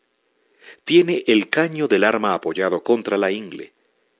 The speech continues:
Lo frota cada tanto y anticipa el momento de ver de cerca esa piel blanca y virginal de las hermanas. Hace calor. Desabrocha el cinto de su pantalón. Escucha el motor de un colectivo y se pone alerta.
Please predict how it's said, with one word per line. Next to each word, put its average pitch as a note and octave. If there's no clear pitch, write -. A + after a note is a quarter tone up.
Lo D#2+
frota G2+
cada G#2
tanto C#3
y B2
anticipa G2
el F#2
momento G#2
de F#2+
ver G2
de F2
cerca G#2+
esa C#3
piel G2+
blanca B2
y C#3+
virginal G#2+
de F#2
las F2+
hermanas. -
Hace D3
calor. D#2+
Desabrocha F#2+
el G#2
cinto A#2+
de G2+
su G2+
pantalón. F#2
Escucha -
el A2+
motor A#2
de G#2
un G#2
colectivo D3+
y B2+
se A2+
pone G2
alerta. D#2